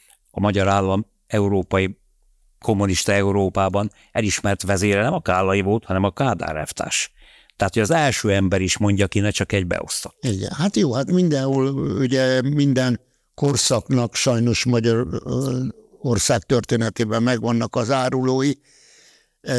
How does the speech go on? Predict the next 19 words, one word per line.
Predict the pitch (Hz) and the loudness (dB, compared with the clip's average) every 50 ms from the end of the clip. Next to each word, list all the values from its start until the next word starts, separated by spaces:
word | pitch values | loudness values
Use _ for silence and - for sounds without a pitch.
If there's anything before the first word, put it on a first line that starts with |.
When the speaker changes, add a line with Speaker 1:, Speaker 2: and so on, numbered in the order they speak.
| 123 123 131 | 0 2 0
Speaker 2:
Ebben | 131 131 123 127 131 123 | 0 -2 0 0 0 0
az | 127 120 | 2 2
esetben | 123 120 - - 131 117 107 113 127 | 2 0 0 0 -2 -2 0 0 0
ugye | 120 110 123 113 | 2 2 0 0
Kádár | - - 131 123 123 117 127 120 120 | 0 0 0 0 0 0 0 0 0
János | 127 127 131 135 127 127 123 117 - - | 0 0 0 0 0 0 2 2 0 0
volt, | 139 135 139 160 160 143 | 0 0 2 2 0 0
de | 139 147 | 0 0
azért | 143 139 135 120 135 143 135 117 - - | 0 0 0 0 0 0 -2 -2 -2 0
itt | 170 143 - - | 0 0 0 0
valamit | 165 214 240 233 214 170 135 113 - | 2 2 4 4 4 2 2 0 0
azért | 139 127 104 110 123 110 - | -2 -2 0 0 0 0 0
tisztázunk, | - - 117 101 - - - 123 120 120 107 104 120 123 113 - | 0 -2 0 0 0 -2 -2 -2 -2 -2 -2 -2 -2 -2 -2 0
és | 127 117 - - | 0 0 0 0
mint | 135 120 110 95 | 0 0 0 0
történészt | - 156 156 151 151 - 151 131 123 120 123 113 98 - - | 0 2 2 2 0 0 2 2 2 2 2 0 0 -2 -2
is | 131 104 - - | -2 -2 -2 -2
kérdezlek, | - 135 120 117 117 107 107 107 113 113 101 87 120 117 110 - - | 0 0 2 2 0 0 0 0 0 0 0 0 0 0 0 0 -2
meg | 120 117 - | -6 -8 -8